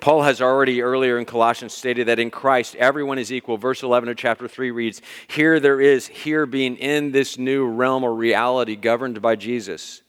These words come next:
"here there is no Gentile or Jew, circumcised or uncircumcised, barbarian, Scythian, slave or free."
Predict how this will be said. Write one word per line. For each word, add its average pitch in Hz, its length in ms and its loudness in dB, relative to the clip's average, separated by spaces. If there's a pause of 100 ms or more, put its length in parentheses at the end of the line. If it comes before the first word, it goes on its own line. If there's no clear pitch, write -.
(520)
"here 165 220 4
there 156 180 4
is 135 120 0
no 139 160 -2
Gentile 139 500 -2
or 135 40 -4
Jew, 123 220 -6
circumcised 135 760 -4
or 123 80 -4
uncircumcised, 120 800 -4
barbarian, 123 560 0
Scythian, 127 460 -2
slave 131 520 2
or 110 140 -2
free." 117 580 -4